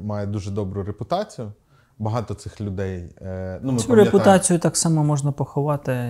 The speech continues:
Speaker 2: як і здобути.
Speaker 1: Е, сто відсотків. Е, і ми пам'ятаємо з минулорічної розмови,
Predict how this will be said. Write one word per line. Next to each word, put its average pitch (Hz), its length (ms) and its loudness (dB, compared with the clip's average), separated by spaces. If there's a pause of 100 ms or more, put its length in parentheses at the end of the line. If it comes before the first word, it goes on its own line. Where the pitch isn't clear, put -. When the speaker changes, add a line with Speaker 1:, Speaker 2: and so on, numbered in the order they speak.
Speaker 2:
як 131 160 -4 (440)
і 160 100 2
здобути. 135 600 -2
Speaker 1:
Е, 113 140 -6
сто - 240 -4
відсотків. 104 500 -6 (140)
Е, 104 320 -6
і 113 200 -6
ми 120 160 -2
пам'ятаємо 110 480 -2
з 87 100 -12
минулорічної 104 840 -4
розмови, 98 480 -6